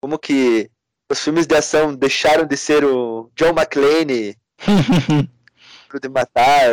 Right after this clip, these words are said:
Speaker 1: ou, sei lá, o Rambo, o Máquina Mortífera, e se tornaram filmes de ação de fato que são hoje, com grandes sequências e perseguições e grandes lutas,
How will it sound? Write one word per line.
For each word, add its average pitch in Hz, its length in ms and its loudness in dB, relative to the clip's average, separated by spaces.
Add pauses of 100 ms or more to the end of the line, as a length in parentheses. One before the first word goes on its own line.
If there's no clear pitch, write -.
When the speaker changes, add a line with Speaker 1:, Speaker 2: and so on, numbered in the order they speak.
Speaker 1:
ou, 117 340 2
sei - 260 -4
lá, 127 160 4
o 120 60 2
Rambo, 127 800 0
o - 20 -16
Máquina 123 340 -4
Mortífera, 113 600 -6 (480)
e 120 60 -10
se - 140 -4
tornaram 160 640 2
filmes 165 300 -8
de 156 60 0
ação 147 340 -2
de 135 100 -12
fato 127 380 -2
que - 120 -20
são 113 260 -8
hoje, 120 480 -2 (120)
com - 160 -20 (560)
grandes 135 420 0
sequências 127 760 -4
e 117 60 -6
perseguições 120 1080 -2
e 107 440 -10
grandes 127 460 -2
lutas, 127 640 -2